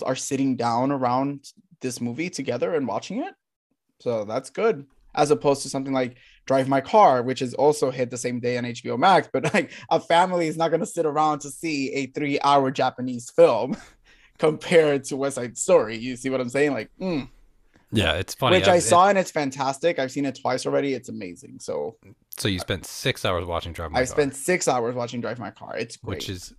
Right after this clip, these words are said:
Speaker 2: which is kind of, like, funny because, you know, people criticize Drive My Car for being so long, and I'm not saying it's not long. It's definitely three hours long. I mean, that's, that's a, that's a long movie, right? But what's funny is his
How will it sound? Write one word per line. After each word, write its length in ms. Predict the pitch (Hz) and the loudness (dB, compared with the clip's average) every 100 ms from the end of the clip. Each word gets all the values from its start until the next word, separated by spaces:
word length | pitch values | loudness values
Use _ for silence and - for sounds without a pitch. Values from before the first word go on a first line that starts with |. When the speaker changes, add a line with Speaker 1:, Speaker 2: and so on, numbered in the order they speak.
| _ | _
Speaker 2:
which 260 | - 107 - | -8 -6 -6
is 100 | 98 | -8
kind 260 | - 120 120 | -6 -4 -4
of, 160 | 104 | -4
like, 280 | 104 90 - | -2 -4 -6
funny 320 | - 107 98 | -6 -4 -4
because, 520 | 87 85 87 85 - - | -6 -8 -8 -8 -12 -14
you 80 | 98 | -10
know, 80 | 87 | -8
people 340 | - 110 101 | -6 -4 -4
criticize 520 | - 110 98 104 92 | -4 -4 -2 0 0
Drive 240 | 82 95 87 | 0 0 0
My 160 | 87 | 0
Car 260 | 87 98 92 | -2 0 0
for 140 | 95 | 0
being 240 | 85 87 82 | -6 -8 -8
so 220 | - 104 | -6 -4
long, 320 | 113 113 120 - - - - | -4 -4 -8 -12 -20 -20 -18
and 480 | - 92 85 82 80 - _ - | -8 -4 -4 -4 -10 -16 _ -4
I'm 120 | 202 | 0
not 160 | 220 - | 0 2
saying 180 | 156 | 0
it's 140 | 95 135 | 0 -2
not 200 | 120 90 | -2 0
long. 300 | 110 78 76 | 0 -2 -4
It's 240 | 110 - | -12 -10
definitely 300 | - 127 151 | -2 -2 -2
three 240 | 113 120 95 | -6 -2 0
hours 260 | 95 85 92 | 0 0 -6
long. 220 | 76 131 | -10 -10
I 40 | |
mean, 120 | 80 | -10
that's, 220 | 85 87 - | -10 -10 -10
that's 260 | 95 85 | -10 -10
a, 120 | 87 - _ | -12 -16 _
that's 160 | - 85 | -10 -8
a 40 | |
long 220 | 80 78 | -8 -8
movie, 240 | 76 - - | -10 -14 -14
right? 280 | 80 80 82 - _ _ _ | -10 -8 -8 -14 _ _ _
But 260 | - 92 - | -4 -2 -2
what's 400 | 101 - - - - | -6 -8 -12 -16 -12
funny 340 | - 117 98 | -4 -2 0
is 300 | 82 82 - _ _ _ - | -4 -6 -14 _ _ _ -10
his 280 | 104 101 | -6 -4